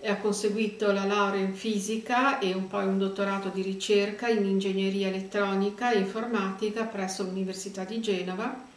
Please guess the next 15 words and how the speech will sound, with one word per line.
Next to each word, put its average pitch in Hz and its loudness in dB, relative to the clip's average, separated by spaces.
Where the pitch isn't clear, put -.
È - -4
stato, 202 2
ehm, 180 0
ricercatore 190 2
postdoc 190 0
presso 190 -2
l'Istituto 190 -4
Fraunhofer 185 -2
per 196 2
i 180 2
sistemi 190 4
autonomi 190 0
intelligenti 202 0
in 190 2
Germania 190 -2